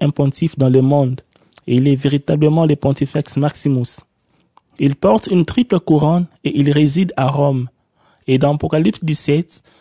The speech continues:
Dieu ne parle plus de Pergame comme étant le trône de Satan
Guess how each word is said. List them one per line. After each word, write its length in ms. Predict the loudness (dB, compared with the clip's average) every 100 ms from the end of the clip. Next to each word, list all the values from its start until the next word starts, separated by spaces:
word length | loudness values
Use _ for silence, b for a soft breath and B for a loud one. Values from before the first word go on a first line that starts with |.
| b -10
Dieu 200 | 0 2
ne 100 | 2
parle 380 | 0 0 2 0
plus 180 | 0 0
de 100 | 0
Pergame 500 | -2 -6 -2 -2 -2
comme 240 | -2 -4
étant 260 | -4 -2 0
le 120 | 0
trône 260 | 0 -2 0
de 80 | 0
Satan 500 | -2 -4 -4 -6